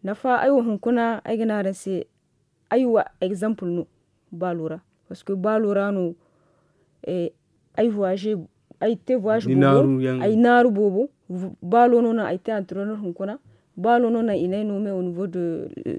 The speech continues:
Speaker 1: de l'équ-, de l'équipe nationale.
Speaker 2: Mhm.
Speaker 1: Hunkuna balo c'est une formation bobo.
Speaker 2: Te, kaf.
Speaker 1: Te, kaf, comme ka formation bobo kaite. Kan nan ba école kaite.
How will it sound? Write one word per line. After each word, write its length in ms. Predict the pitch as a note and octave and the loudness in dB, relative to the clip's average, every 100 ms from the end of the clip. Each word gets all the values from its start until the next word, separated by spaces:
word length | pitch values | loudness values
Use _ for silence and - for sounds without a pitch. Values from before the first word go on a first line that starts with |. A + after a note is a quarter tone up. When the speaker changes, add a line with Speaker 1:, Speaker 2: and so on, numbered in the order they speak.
| E3+ | 2
Speaker 1:
de 120 | F#3+ | 6
l'équ-, 300 | G#3+ G#3 - E3+ | 6 6 2 2
de 120 | G#3 | 4
l'équipe 340 | G3+ G3 B3 G#3+ | 4 2 -2 -2
nationale. 460 | F#3+ - G3 A3+ A#3+ | -4 -4 -4 -4 -6
Speaker 2:
Mhm. 260 | G#2 F2 F#2 - _ | -12 -10 -14 -18 _
Speaker 1:
Hunkuna 400 | F3+ F#3+ A3+ A3+ - _ _ _ - | -8 -4 -4 -6 -12 _ _ _ -6
balo 360 | F3+ A#3+ B3+ | 2 4 4
c'est 160 | A#3 A#3+ | 2 0
une 180 | A#3 A#3 | 0 -2
formation 460 | A3 G#3+ G#3 B3 | -4 -4 -2 0
bobo. 500 | A3+ F#3+ F3 F#3+ F#3+ - _ _ _ | 0 0 0 0 -2 -6 _ _ _
Speaker 2:
Te, 180 | A2 B2+ - _ - | -6 -6 -8 _ -4
kaf. 120 | B2+ | 4
Speaker 1:
Te, 240 | C4 A#3+ - _ _ _ _ _ | 6 6 2 _ _ _ _ _
kaf, 520 | A#3 B3 - - - _ | 2 2 0 -16 -20 _
comme 300 | A#3 A#3 G#3+ - | -4 -2 -4 -4
ka 120 | A3+ | -4
formation 840 | A3 G#3 G#3 G3+ - A#3+ A#3 A3 G#3+ | -2 -4 -2 -4 -2 -2 -2 -4 -8
bobo 380 | F#3+ G3 A3 G#3 | -2 6 6 6
kaite. 380 | A#3+ G#3+ F3+ D#3+ _ _ | 2 -2 -4 -8 _ _
Kan 180 | - C#4 | 4 6
nan 160 | C4 A3 | 6 6
ba 140 | B3 - | 4 4
école 380 | A3 - B3 A3 | 4 4 4 4
kaite. 420 | B3 A3+ A#3 D#4 | 4 4 0 -2